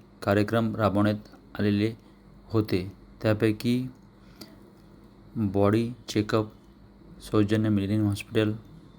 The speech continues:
नेत्रचिकित्सा, साई दृष्टी हॉस्पिटल, लाडकी बहीण योजनेचे फॉर्म भरून घेण्यात आले. हा सर्व कार्यक्रम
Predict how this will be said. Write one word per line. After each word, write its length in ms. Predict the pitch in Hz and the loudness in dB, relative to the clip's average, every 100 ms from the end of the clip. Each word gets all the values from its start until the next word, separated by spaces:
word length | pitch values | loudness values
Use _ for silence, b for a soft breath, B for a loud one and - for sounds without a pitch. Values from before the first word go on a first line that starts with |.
| - - - - B B B B - - | -20 -20 -20 -20 B B B B -10 -2
नेत्रचिकित्सा, 1160 | 110 107 - 120 - 107 113 - 117 110 107 - - - - - - - - - B B B - | 0 -2 -2 -2 -2 -2 -2 -2 -2 -2 -4 -14 -20 -20 -20 -20 -20 -20 -20 -20 B B B -8
साई 320 | - 104 107 | 2 4 4
दृष्टी 300 | 104 107 113 | 0 -4 -4
हॉस्पिटल, 600 | 101 - 120 110 110 117 113 - - - - - - B B B B 117 | -4 -6 -4 -2 -2 -4 -14 -20 -20 -20 -20 -20 -20 B B B B 2
लाडकी 360 | 107 107 120 | 4 4 0
बहीण 240 | 113 123 120 | 0 2 2
योजनेचे 640 | 107 104 107 117 110 117 - | 0 -2 -4 -6 -8 -10 -14
फॉर्म 280 | - 113 113 | -2 0 2
भरून 220 | 104 107 | 0 2
घेण्यात 240 | 104 104 95 | 2 2 -2
आले. 200 | 87 98 - - - - - - B B B B B B B B B - | -4 -6 -14 -20 -20 -20 -20 -20 B B B B B B B B B -4
हा 160 | 117 | -2
सर्व 320 | 113 123 117 117 | 0 2 2 2
कार्यक्रम 580 | 113 107 107 117 113 | 0 0 0 0 -2